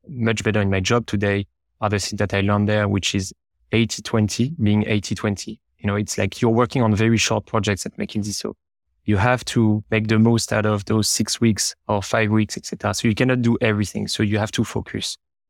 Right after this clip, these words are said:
on what matter. You have to do ruthless prioritization all the time. So that's the first thing that I learned there. The second one is the pyramid principle. So we have a course actually at three sixty on that, which is how you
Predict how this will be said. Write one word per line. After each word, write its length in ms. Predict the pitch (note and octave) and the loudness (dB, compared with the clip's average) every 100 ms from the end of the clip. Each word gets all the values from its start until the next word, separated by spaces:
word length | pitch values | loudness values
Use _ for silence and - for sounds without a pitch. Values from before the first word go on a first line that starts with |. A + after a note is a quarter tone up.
| _ - | _ -2
on 160 | G#2 | 2
what 220 | G#2 G2+ G#2 | 2 2 -2
matter. 200 | G2 G2 | -2 0
You 140 | G2 | 0
have 100 | G2+ | 0
to 100 | - | 0
do 160 | G#2+ G#2 | 0 2
ruthless 440 | A#2 A#2 - G#2+ | 2 0 0 -2
prioritization 840 | - G2+ G2 - G2+ G2+ - G2+ G2+ _ _ | 0 -2 0 -2 0 0 -2 -4 -8 _ _
all 100 | A#2 | -2
the 100 | G#2 | -2
time. 240 | G2 G#2 A2 | -2 -6 -8
So 160 | - | -4
that's 180 | A2+ A2+ | -2 -2
the 140 | - G#2 | -2 -4
first 260 | - G#2 | -2 -2
thing 140 | - G#2 | 0 0
that 180 | G2+ | 0
I 120 | G2+ G2+ | 0 0
learned 280 | G2+ G2+ | 2 2
there. 180 | G2+ G#2 - _ _ _ _ _ | 2 0 -6 _ _ _ _ _
The 80 | G#2+ | -4
second 360 | - A#2+ A#2 A2+ | -2 0 2 4
one 200 | A2+ G#2+ | 4 2
is 140 | G2 | 0
the 140 | G#2 | -2
pyramid 520 | G2 G#2+ G#2 G#2+ G#2+ - | 0 0 2 2 0 0
principle. 480 | A2+ - - C3 | -2 -2 -2 -2
So 180 | C#3+ - | -2 0
we 80 | G2+ | 2
have 80 | G2+ | 2
a 80 | G#2+ | 0
course 300 | C3 A2 G#2 | 0 -2 -4
actually 240 | - G#2+ | -2 -2
at 100 | G2+ | -2
three 140 | - | -2
sixty 400 | - A2+ - A2 | -2 -4 -2 -2
on 160 | G#2+ G#2+ | 0 2
that, 260 | B2+ - - _ _ _ _ _ _ | 2 -2 -10 _ _ _ _ _ _
which 200 | G#2+ - | -4 -2
is 80 | G#2+ | -2
how 240 | - B2 | 0 2
you 360 | C3 A#2 A2+ | 4 4 2